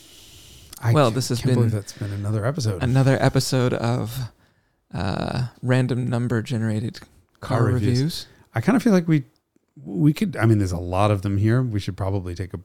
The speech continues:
Speaker 1: break from them, but there's so much fun to do. You guys
Speaker 2: Yeah.
Speaker 1: let us know.
Speaker 2: Yes,
Speaker 1: Awesome.
Speaker 2: we'll, uh, maybe make it every tenth or twentieth episode or, uh,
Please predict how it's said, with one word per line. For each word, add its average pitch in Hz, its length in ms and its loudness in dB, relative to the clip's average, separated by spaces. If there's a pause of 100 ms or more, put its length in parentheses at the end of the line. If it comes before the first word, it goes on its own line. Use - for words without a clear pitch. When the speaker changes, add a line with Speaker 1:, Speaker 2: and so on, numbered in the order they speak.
(180)
Speaker 1:
break 147 560 -6
from 196 180 -6
them, 220 120 -4
but - 120 -8
there's 113 180 -8
so 131 80 -10
much - 160 -12
fun - 180 -12
to - 60 -14
do. - 140 -10 (180)
You 180 120 4
guys 220 160 4
Speaker 2:
Yeah. 175 40 2
Speaker 1:
let 196 100 4
us 175 120 2
know. 170 140 0 (260)
Speaker 2:
Yes, 127 320 0
Speaker 1:
Awesome. - 140 -12
Speaker 2:
we'll, 170 260 4
uh, 156 180 4
maybe 147 240 0
make 135 200 -2
it 131 80 -4
every 123 260 -4 (220)
tenth 131 300 -4
or 113 100 -6
twentieth 113 540 -8
episode - 420 -10
or, 90 240 -8 (140)
uh, 135 400 -8